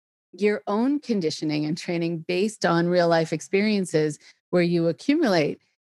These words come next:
that information and then don't need to go through all of the inner reflection and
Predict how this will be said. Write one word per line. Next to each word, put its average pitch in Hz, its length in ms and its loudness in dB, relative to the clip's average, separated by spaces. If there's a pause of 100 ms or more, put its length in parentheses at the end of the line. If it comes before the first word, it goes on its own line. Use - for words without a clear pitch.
that 180 180 6
information 170 920 0
and 180 260 0
then 180 380 -2
don't 190 300 0
need 240 320 -2
to 208 100 -6
go 170 380 0
through 160 440 -2
all 151 280 -2
of 143 160 -4
the 139 400 -4 (200)
inner 175 300 0
reflection 160 1000 -2
and 151 880 -4